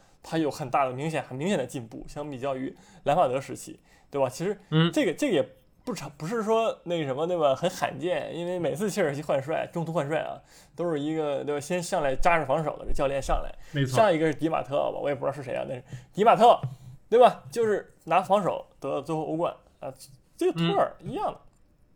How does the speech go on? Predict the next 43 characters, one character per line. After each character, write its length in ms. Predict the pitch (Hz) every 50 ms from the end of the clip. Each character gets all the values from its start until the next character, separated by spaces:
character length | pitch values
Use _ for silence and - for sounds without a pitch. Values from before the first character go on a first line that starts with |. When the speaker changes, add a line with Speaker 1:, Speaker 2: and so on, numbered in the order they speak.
| _ _ _ _ - - _ - 180
Speaker 1:
对 80 | 220
吧？ 100 | 220 214
也 280 | - 190 190 190 180 185
是 140 | - - 359 - -
Speaker 2:
嗯， 40 | 127
没 100 | 123 117
错。 80 | -
Speaker 1:
来 60 | 185
到 100 | 220 240
了 100 | 240 214 196
这 120 | 202 240
个 100 | 202 170
局 200 | 143 - - 160
面， 280 | 180 202 202 170 113 - -
然 140 | - 147 165
后 180 | 190 170 151
拿 200 | 151 151 160 180
着， 200 | 190 175 - -
就 120 | 143 156 175
是 160 | 180 170 147
面 220 | 175 202 202 180
对 140 | 185 190 175
一 140 | 156 170 185
个 180 | 185 185 165 143
如 160 | 139 151 190
日 40 | 175
中 180 | 180 180 180
天 140 | 175 185 170
的 60 | 170
曼 180 | 170 170 151 139
城， 260 | 135 127 135 143 - - - - - - - - _
能 180 | - 147 175 226
不 80 | 254 254
能 100 | 254 254
靠 140 | - 226 180
防 140 | - 175 -
守 180 | 147 156 165 151
再 120 | - 156
夺 180 | - - 156 165
一 40 | 160
冠 200 | 160 - 175 143
军 180 | 135 160 165 160
呢？ 100 | 139